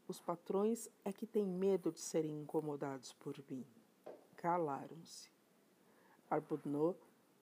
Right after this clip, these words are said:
talvez tivesse ficado envergonhado do conceito precipitado. Poirot disse para si mesmo que acabava de ver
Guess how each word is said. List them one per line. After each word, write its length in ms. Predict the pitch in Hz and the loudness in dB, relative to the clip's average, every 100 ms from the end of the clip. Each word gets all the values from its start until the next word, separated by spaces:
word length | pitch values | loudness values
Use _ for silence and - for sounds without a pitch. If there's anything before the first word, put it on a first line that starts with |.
| - | -2
talvez 400 | 208 175 202 - | 0 2 0 -2
tivesse 460 | 220 196 196 - | 0 0 0 -2
ficado 380 | - 208 190 175 | -10 -2 0 0
envergonhado 840 | 180 180 180 180 175 175 175 175 | -2 -4 0 0 2 2 2 0
do 100 | 165 | -4
conceito 600 | 160 160 156 - 151 143 | -4 -4 -6 -4 -4 -4
precipitado. 880 | - 147 143 - 143 - - - - _ _ _ - - - _ | -10 -10 -10 -10 -12 -10 -12 -12 -20 _ _ _ -20 -20 -20 _
Poirot 400 | 190 170 165 175 | 4 6 6 2
disse 240 | 180 - 196 | 0 -6 -6
para 320 | 185 170 165 | -2 -2 -2
si 240 | - 262 | -2 0
mesmo 400 | 262 208 208 202 | 2 2 0 -4
que 100 | - | -6
acabava 560 | 190 190 185 202 208 208 | -6 -4 2 4 4 2
de 140 | 196 | -2
ver 400 | 185 165 185 208 | -6 0 6 6